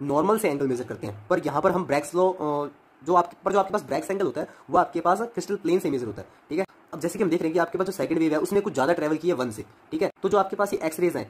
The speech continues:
ये आपके पास set of parallel प्लेन से deflect होती हैं, तो आपके पास ये किस position में होती हैं, ये interference की position में होती हैं, ठीक है। तो यहाँ पर हमने detector लगा रखा है, detector आपके पास क्या करेगा, तो detector आपके पास सिर्फ वही waves,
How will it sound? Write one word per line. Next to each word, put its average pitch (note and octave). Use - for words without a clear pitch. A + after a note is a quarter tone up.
ये E3
आपके E3+
पास F#3
set D3+
of F3+
parallel D#3+
प्लेन D#3+
से D#3+
deflect C3+
होती C3
हैं, C#3+
तो E3
आपके D#3
पास E3+
ये G3
किस A3
position F#3+
में F3
होती F#3+
हैं, G#3+
ये E3
interference F#3
की -
position C#3+
में B2
होती G#2+
हैं, G2+
ठीक D#3+
है। F#3
तो F3
यहाँ C#3
पर E3+
हमने D#3+
detector C#3
लगा D#3+
रखा D3+
है, D#3+
detector E3
आपके F#3
पास F#3
क्या F3
करेगा, E3+
तो D#3+
detector D#3
आपके F#3
पास F#3+
सिर्फ F3
वही D3
waves, E3